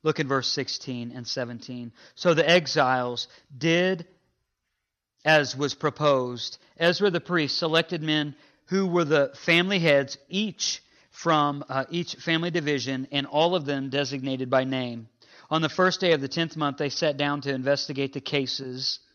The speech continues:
They, to investigate the cases. They took each specific example, each violation, they took and brought each one of those. They followed up with them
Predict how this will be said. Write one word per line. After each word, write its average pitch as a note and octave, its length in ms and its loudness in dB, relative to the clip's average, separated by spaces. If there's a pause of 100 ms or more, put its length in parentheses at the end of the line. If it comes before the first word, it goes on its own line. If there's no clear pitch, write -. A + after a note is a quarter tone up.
(320)
They, D3+ 140 -2
to D3 260 -8
investigate C#3 720 -4
the D3 60 -8
cases. B2+ 560 -6 (200)
They D#3+ 120 2
took F3 280 -2 (320)
each G3+ 460 -4 (120)
specific G3 760 -2
example, C3+ 800 -2 (200)
each G#3 460 0 (140)
violation, F3+ 840 4 (160)
they E3 140 2
took - 520 -4
and D#3 300 -4
brought F3 320 2
each G#3+ 260 -2
one G3+ 160 -4
of F3 60 -2
those. D3 220 -2
They E3 140 0
followed G#3 540 0
up G#3 200 2
with D3 160 -4
them D3 180 -2